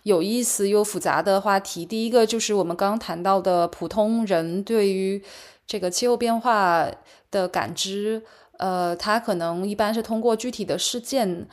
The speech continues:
来感知的，就像你说热了冷了，好像感觉今年又热了，然后怎么今年又有，又有洪灾了，又有内涝了，我家又被淹了，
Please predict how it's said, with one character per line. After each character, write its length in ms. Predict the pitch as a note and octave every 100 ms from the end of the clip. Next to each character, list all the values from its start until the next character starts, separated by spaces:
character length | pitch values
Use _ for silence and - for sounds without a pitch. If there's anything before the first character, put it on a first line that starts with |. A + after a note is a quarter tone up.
| -
来 140 | F3+
感 200 | E3+ F#3+
知 140 | - F#3
的， 100 | E3+
就 120 | F#3+
像 160 | F#3 F3+
你 120 | -
说 280 | F#3+ F#3 F#3
热 200 | G#3+ G3
了 140 | E3
冷 240 | D#3+ D3+ C3
了， 280 | C3+ D3+ - - -
好 180 | - D#3+
像 220 | A3 G#3
感 200 | F#3 E3
觉 200 | E3 E3+
今 180 | E3+ A3
年 160 | G3+ F3+
又 160 | F#3+
热 220 | G3+ G#3
了， 220 | D#3+ B2+ C3+
然 100 | C#3+
后 100 | F3
怎 140 | G3
么 100 | D3
今 180 | E3 A3
年 340 | A3 E3+ F#3+ -
又 180 | B3 G#3
有， 500 | F3+ E3 E3+ - -
又 120 | A3+
有 160 | F#3+ E3+
洪 240 | F3 E3
灾 180 | F#3+ G3
了， 140 | G3
又 140 | F#3+ A3
有 60 |
内 180 | F3 G3
涝 240 | G#3 G#3 F3+
了， 100 | D#3+
我 160 | E3
家 160 | F3+ G3
又 100 | G3
被 160 | G3+ G3
淹 220 | G#3 A3
了， 240 | G3 -